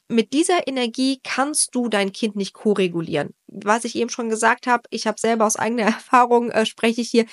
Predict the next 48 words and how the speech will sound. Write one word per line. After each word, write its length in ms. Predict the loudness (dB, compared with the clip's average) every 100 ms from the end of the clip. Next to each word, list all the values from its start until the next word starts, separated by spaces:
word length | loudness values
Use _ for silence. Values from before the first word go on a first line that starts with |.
| -4
das 160 | -4 0
geht 140 | 0
nach 120 | 0
hinten 300 | 0 0 0
los. 200 | -2 -2 -4 -16 -20 -2
Also 220 | 0 2
wenn 140 | 0 0
du 60 |
merkst, 460 | 0 0 0 -2 -4
du 280 | 0 0 2
bist 200 | 0 -2
gerade 240 | -4 -6 -4
selber 480 | -2 2 4 2 2 -6 _ _ _ _ _ 2
wütend, 540 | 2 2 -4 -6 -2
äh, 120 | -2 2
weil 200 | 2 2
es 140 | -2
gerade 420 | -2 2 4 4
auch 100 | -2
dieser 240 | -2 0 0
Konflikt 480 | 0 -4 -2 -2 0
mit 240 | 0 2
deinem 240 | 2 2
Kind 200 | -2 -4
zusammen 360 | -2 -2 -2 0
war, 120 | -2
kannst 380 | -2 -10 -10 -6
du 60 | -6
auch 100 | -2
ganz, 360 | -4 -4 -10 _ _ _ _ -2
ganz 240 | -2 -2
ehrlich 320 | -2 -2 -2 -8
und 100 | -8
transparent 480 | -8 -6 -4 -2
sagen, 360 | 0 0 0 -6 _
„So 180 | -4 -2
Schatz, 320 | 0 -2 -4
ich 120 | -12 -2
brauche 260 | 0 0
jetzt 160 | -2 -8
kurz 240 | -8 -8
einen 240 | -2 -2 -2
Moment 260 | -4 -4
für 140 | -6 -4
di-, 200 | -2 2
äh, 120 | 2
für 140 | 2
mich.“ 280 | 0 2 -2